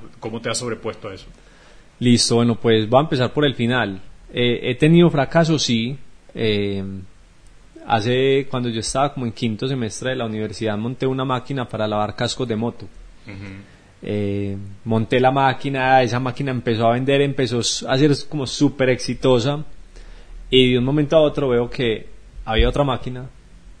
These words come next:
Speaker 2: que funcionaba muy parecido y ya estaba patentada. Entonces yo ya no podía seguir trabajando con mi máquina. Yo me soñaba de todo, pues, con esa máquina, pensaba que la iba a tener en todo el país, que
Speaker 1: Ujú.
Speaker 2: pero bueno, entonces ese fue como la,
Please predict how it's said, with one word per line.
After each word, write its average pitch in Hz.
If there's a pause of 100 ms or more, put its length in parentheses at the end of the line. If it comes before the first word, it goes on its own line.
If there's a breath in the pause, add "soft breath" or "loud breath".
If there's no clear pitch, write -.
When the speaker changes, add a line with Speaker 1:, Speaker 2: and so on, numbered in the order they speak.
Speaker 2:
que 117
funcionaba 107
muy 143
parecido 123 (520)
y 131
ya 117
estaba 117
patentada. 101 (1040 soft breath)
Entonces 120
yo 123
ya 120
no 117
podía 113
seguir 104
trabajando 107
con 113
mi 120
máquina. 127 (480)
Yo 110
me 110
soñaba 120
de 120
todo, 107
pues, 113
con 117
esa 113
máquina, 117
pensaba 107
que -
la 113
iba 110
a 107
tener 110
en 110
todo 120
el 120
país, 117
que 120
Speaker 1:
Ujú. 107 (600 loud breath)
Speaker 2:
pero 143
bueno, 123
entonces 120
ese 143
fue 139
como 147
la, 110